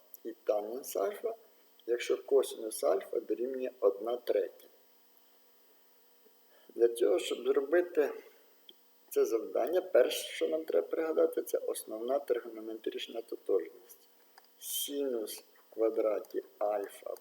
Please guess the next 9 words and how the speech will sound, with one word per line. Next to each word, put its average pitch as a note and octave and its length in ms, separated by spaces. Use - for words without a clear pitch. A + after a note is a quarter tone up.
плюс A2 480
косинус G#2 800
у G2+ 100
квадраті G2 720
альфа - 460
дорівнює G#2 640
одиниці. A#2 640
З - 120
цієї B2+ 480